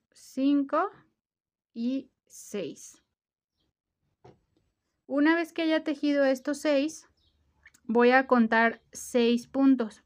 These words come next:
Volteo nuevamente para tener mayor visibilidad.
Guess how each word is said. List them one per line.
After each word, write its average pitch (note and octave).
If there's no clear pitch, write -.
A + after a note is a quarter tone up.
Volteo A3
nuevamente B3+
para G3+
tener G#3+
mayor A#3
visibilidad. A3